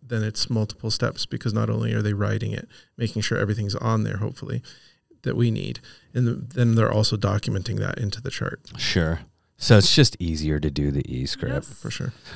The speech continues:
Speaker 2: Awesome. Um, and then phoned in, like, like, that's, that's probably not very common either, right? And that probably makes it even more difficult. You guys have to check messages. You ha-, I mean,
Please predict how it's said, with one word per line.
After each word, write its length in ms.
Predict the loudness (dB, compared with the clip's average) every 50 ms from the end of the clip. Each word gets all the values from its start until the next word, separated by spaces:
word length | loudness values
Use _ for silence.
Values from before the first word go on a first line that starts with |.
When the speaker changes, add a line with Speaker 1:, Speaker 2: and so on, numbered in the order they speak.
| -6 6
Speaker 2:
Awesome. 600 | 10 10 12 12 12 12 10 10 8 8 6 0 -6 -14 -18 -18 -18 -18 -10 _ 8
Um, 560 | 10 12 12 12 12 10 8 4 0 -6 -10 _ _ _ _ 6 8
and 140 | 10 12 12
then 120 | 12 10
phoned 340 | 10 10 12 12 12 12 12
in, 220 | 12 10 10 10
like, 400 | 8 8 8 6 4 2 -2 -10 -12 _ _ _ _ _ _ _
like, 180 | 2 2 2 4
that's, 460 | 6 8 8 8 8 4 0 -2 -6 -8 _ _ _ _ _ _ _ _ _ _ _ _ _ _ 4
that's 240 | 8 8 8 8 8
probably 440 | 8 8 10 10 10 8 8 6 4
not 500 | 4 2 2 2 6 8 8 8 6 6
very 340 | 4 4 6 6 4 2 4
common 580 | 4 6 6 6 6 4 4 2 2 0 0
either, 480 | 2 2 2 2 2 2 4 4 4 4
right? 400 | 4 4 6 6 6 6 4 2
And 200 | 0 0 -2 -4 -10 -14 -16 -16 -16 -16 4 8
that 180 | 8 8 10
probably 240 | 10 10 10 10 10
makes 260 | 8 6 4 4 4
it 60 | 2 2
even 240 | 4 2 2 2 2
more 220 | 2 4 4 4
difficult. 540 | 4 4 4 6 4 4 2 2 2 4 4
You 80 | 4 4
guys 160 | 4 2 0
have 100 | -2 -4
to 100 | -6 -4
check 320 | 0 6 8 8 8 8 6
messages. 580 | 4 4 2 0 -2 -4 -4 -4 -4 -2 -2 -4
You 120 | -4 -4
ha-, 80 | -4 -6 0 4
I 80 | 6
mean, 260 | 6 6 6 4 -2